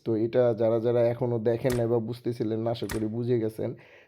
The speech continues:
তো এইরকম ভিডিওর জন্য অবশ্যই আমাদেরকে ফলো করে দিবেন। আর আপনারা খেলতে থাকুন। আর কার কত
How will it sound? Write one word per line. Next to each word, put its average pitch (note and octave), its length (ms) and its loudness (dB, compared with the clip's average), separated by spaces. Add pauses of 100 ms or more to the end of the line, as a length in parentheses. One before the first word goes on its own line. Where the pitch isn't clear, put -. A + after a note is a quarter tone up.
তো B2 80 0
এইরকম C#3 360 2
ভিডিওর C3 320 2
জন্য C#3 200 0
অবশ্যই B2+ 320 0
আমাদেরকে B2+ 320 -2
ফলো A#2+ 300 0
করে B2+ 220 0
দিবেন। C3+ 300 -2
আর G#2+ 220 4
আপনারা A2+ 340 -2
খেলতে A#2 320 -2
থাকুন। C#3+ 340 -2
আর A#2 200 4
কার A#2+ 280 0
কত B2 260 -2